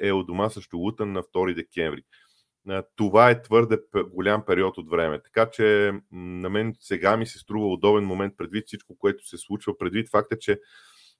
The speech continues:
а, при Брайтън малко бавно, бавно, м, нещата, м, не са това, което би следвало. Най-притеснителното за Брайтън е липсата на достатъчно много отбелязани голове. Сравнете, примерно, Брайтън като отбелязани голове с шейсет и трите, петдесет и един имат Брайтън.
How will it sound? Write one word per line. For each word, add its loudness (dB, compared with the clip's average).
а, -10
при -2
Брайтън 4
малко 2
бавно, 4
бавно, 2
м, -
нещата, 2
м, -20
не -2
са 2
това, 4
което 4
би -8
следвало. 0
Най-притеснителното -2
за -6
Брайтън 0
е -4
липсата -6
на -6
достатъчно -6
много -4
отбелязани 0
голове. 2
Сравнете, -4
примерно, -2
Брайтън 0
като -18
отбелязани -2
голове 0
с -10
шейсет -6
и -6
трите, -4
петдесет 4
и 12
един 4
имат -2
Брайтън. -8